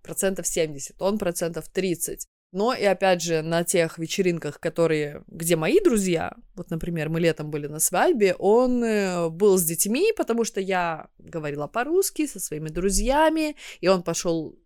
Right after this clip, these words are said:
с ними потом спать, а я осталась. Короче, да, и правда можно договориться. Но я хотела сказать вот про вообще патриархат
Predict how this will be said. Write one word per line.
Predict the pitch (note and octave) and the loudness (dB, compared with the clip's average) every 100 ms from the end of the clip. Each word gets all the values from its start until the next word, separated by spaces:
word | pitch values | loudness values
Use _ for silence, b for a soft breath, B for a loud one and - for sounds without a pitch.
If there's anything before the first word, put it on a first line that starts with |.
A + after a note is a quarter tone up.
| _ | _
с | - G3 | -2 2
ними | F3 | 2
потом | D#3+ E3 F3 | 0 0 -2
спать, | - A#3+ D4+ - | 2 4 4 4
а | |
я | E3+ D#3 | 2 2
осталась. | D#3+ - C#4 E4 B3+ | 0 4 4 6 2
Короче, | - G3+ A3+ A3 | 2 4 4 4
да, | F#3+ E3 | 4 4
и | - | 2
правда | F#3 G#3 A#3+ G3 | 2 4 4 4
можно | F#3+ G3+ F#3+ | 4 4 2
договориться. | F3 E3+ E3+ G3+ F3 - - _ _ _ | 0 2 6 6 4 0 -2 _ _ _
Но | G3 G#3+ G#3 G3+ - - | 2 4 4 0 -6 -2
я | A3 | 0
хотела | G#3+ G#3 G3+ F3+ | 2 2 4 4
сказать | - F3 G3+ B3 | 2 2 0 0
вот | F3+ - | -6 -8
про | - F3 F#3 F#3 F3+ F3 E3+ D#3 _ _ | -6 0 2 2 2 2 2 -2 _ _
вообще | D#3+ - G#3 D#3+ | -4 2 2 2
патриархат | F3+ - F3 E3 - G#3 D4+ - | -4 -2 -4 -4 -4 -2 0 -4